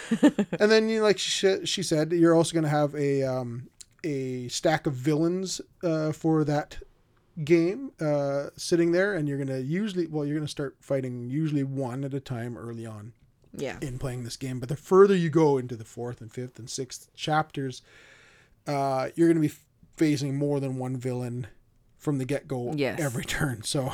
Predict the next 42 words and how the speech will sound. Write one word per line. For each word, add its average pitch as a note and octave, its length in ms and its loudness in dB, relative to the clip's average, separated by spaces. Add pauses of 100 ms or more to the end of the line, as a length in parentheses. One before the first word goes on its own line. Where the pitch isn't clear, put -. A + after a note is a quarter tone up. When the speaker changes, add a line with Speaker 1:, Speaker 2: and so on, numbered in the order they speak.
Speaker 2:
<laughs> - 80 12
it F3 140 6
gets, E3+ 240 2
this F#3 180 2
game D#3+ 440 4
really D#3 280 4
ramps B2 400 -6
up. - 220 -6 (640)
Uh, A#2 340 -4
s-, B2 140 -10
but E3+ 220 4
early A#3 260 8
on, F#3+ 220 8
yeah, F3 100 8
you're D3+ 100 4
gonna E3+ 140 4
face D#3 300 2 (180)
one A3 240 2
villain F3 280 6
at D#3+ 100 4
a D3 60 0
time. C#3+ 360 -2 (400)
Speaker 1:
But D#3+ 100 -2
the E3 100 0
nice E3+ 260 0
thing F3+ 200 -2
is D3+ 140 -2
the C#3+ 100 -4
gameplay D3+ 800 -2
is, B2+ 200 -4
is B2 260 -6
the B2+ 120 -8
same. - 380 -12 (440)
Like, C#3 140 -2
Speaker 2:
Yes, - 200 0
the D3+ 60 -6
same A3+ 260 6
Speaker 1:
so G3 320 6
Speaker 2:
gameplay. C3+ 80 0
Everything, F3+ 500 0
everything E3 320 -2
works D3+ 300 -4